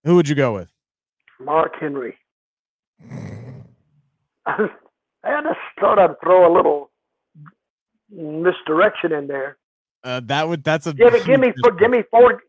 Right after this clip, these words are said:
Speaker 2: give me four guys. Who, who would you put the four guys in the tournament?
Speaker 1: Oh, if I was gonna be booking a, a four-man tournament? Sheesh. Wardlow.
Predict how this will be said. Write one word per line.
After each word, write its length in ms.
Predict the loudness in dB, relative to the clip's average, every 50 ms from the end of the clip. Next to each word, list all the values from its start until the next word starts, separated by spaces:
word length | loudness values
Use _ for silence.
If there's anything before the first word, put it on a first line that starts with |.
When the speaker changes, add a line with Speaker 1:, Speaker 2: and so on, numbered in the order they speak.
| _ -2
Speaker 2:
give 140 | 0 2 2
me 100 | 2 2 2
four 200 | 4 4 4 6
guys. 420 | 6 6 4 4 4 2 0 -2 -4 -8 _ _ _ _ _ _ _ _ _ _ _ _ _ _ _ _ _ _ _ _ _ _ _ _ _ _ _ _ _ _ _ _ _ _ _ _
Who, 240 | 0 2 2 4 4
who 120 | 4 2 2
would 120 | 2 0
you 80 | -2 -4
put 240 | -4 -4 -4 -4
the 80 | -8 -6
four 220 | -2 -2 0 0
guys 320 | 0 0 -2 -2 -2 -6 -8 _ _ _ _ _ _ _ _ _ _ _ -12
in 140 | -10 -10 -10
the 60 | -8
tournament? 420 | -6 -4 -4 -4 -4 -8 -12 -16 _ _ _ _ _ _ _ _ _ _ _ _ _ _ _ _ _ _ _ _ _ -10
Speaker 1:
Oh, 160 | -6 -6 -4
if 100 | -4 -4
I 100 | -4 -4
was 100 | -4 -6
gonna 160 | -6 -8 -8 -8
be 120 | -10 -10
booking 380 | -8 -8 -8 -8 -8 -8 -10 -8
a, 240 | -8 -8 -8 -10
a 20 | -12
four-man 460 | -14 -12 -12 -10 -10 -10 -10 -10 -10
tournament? 440 | -10 -10 -10 -10 -10 -12 -14 -14 -16 _ _ _ _ _ _ _ _ _ _ _ _ _ _
Sheesh. 580 | -20 -20 -20 -18 -18 -18 -16 -18 -18 -20 -20 _ _ _ _ _ _ _ _ _ _ _ _ _ _ _ _ _ _ _ _ _ _ _ _ _ _ _ _ -10
Wardlow. 560 | -8 -6 -6 -6 -4 -4 -4 -4 -4 -6 -6